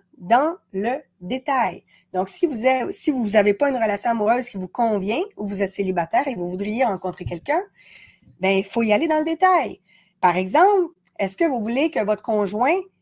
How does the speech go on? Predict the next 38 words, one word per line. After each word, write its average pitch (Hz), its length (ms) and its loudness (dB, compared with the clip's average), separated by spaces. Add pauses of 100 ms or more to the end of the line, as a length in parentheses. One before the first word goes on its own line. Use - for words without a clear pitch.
(160)
ou 196 100 -4
votre 196 200 -2
conjointe 247 580 2 (120)
ait 202 140 2
des 202 260 -4
cheveux ? - 500 -2 (720)
Ça - 180 -8
peut 185 160 -4
faire 190 180 4
une 185 120 0
différence, 262 540 4
vous - 40 0
êtes 185 80 2
bien 196 140 0
placé 202 260 0
pour 220 120 -4
le 202 80 2
savoir. 196 520 0 (380)
Est-ce 196 200 -4
que - 100 2
vous 302 120 2
voulez 254 160 0
quelqu'un 262 320 4
qui 269 200 -4
est - 40 -2
de 220 100 0
même 247 220 0
grandeur 226 320 0
que - 80 -2
vous, 311 220 4
plus 262 160 -6
petit 311 220 -8
que 277 100 0
vous, 349 200 4
plus 294 140 -4
grand 302 220 4
que 339 120 2
vous ? 262 320 0